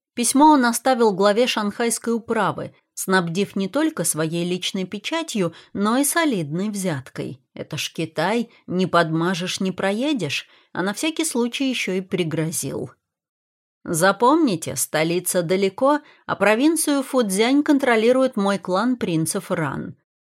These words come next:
Цзянсу же, с которой вы граничите, подчиняется князю Лин Вану. Южная армия и вам не поможет,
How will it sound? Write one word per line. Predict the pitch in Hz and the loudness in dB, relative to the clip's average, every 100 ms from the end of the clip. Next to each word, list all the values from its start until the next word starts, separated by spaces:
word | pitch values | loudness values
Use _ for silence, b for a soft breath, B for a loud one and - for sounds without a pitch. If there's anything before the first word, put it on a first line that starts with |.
| _ - | _ -4
Цзянсу | 160 180 175 175 - 349 | 2 2 2 0 0 0
же, | 277 156 | 0 -2
с | |
которой | - 160 170 165 | -2 -2 0 0
вы | 165 | 0
граничите, | 165 185 196 269 330 185 - 135 B B - | 0 0 2 2 0 -4 -4 -4 B B -4
подчиняется | 196 - 233 240 311 320 330 | -2 0 2 2 2 0 -4
князю | 320 220 196 196 233 | -2 -2 0 0 0
Лин | 196 170 180 | 0 0 -2
Вану. | 156 143 131 131 - - _ _ _ | -2 -2 -4 -6 -10 -16 _ _ _
Южная | - 180 170 147 165 165 202 | 0 2 2 2 2 2 2
армия | 220 180 175 | 2 2 2
и | 180 | 2
вам | 165 202 262 | 2 2 2
не | 202 | 0
поможет, | - 139 139 143 139 143 | -2 -4 -4 -6 -8 -12